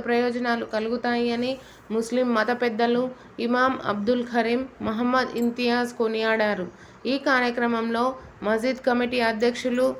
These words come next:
ఎండీ జహారుద్దీన్, జిల్లా పరిషత్ కోఆప్షన్ సభ్యుడు ముజీబుర్ రహమాన్,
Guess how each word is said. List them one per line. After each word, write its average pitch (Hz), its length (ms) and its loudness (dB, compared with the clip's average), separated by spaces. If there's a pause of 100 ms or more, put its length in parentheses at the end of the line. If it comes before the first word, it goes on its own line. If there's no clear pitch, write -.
(240)
ఎండీ 233 340 2
జహారుద్దీన్, 240 920 0
జిల్లా 233 340 2
పరిషత్ 240 540 -2
కోఆప్షన్ 240 580 2
సభ్యుడు 240 440 2 (480)
ముజీబుర్ 226 580 2
రహమాన్, 233 580 2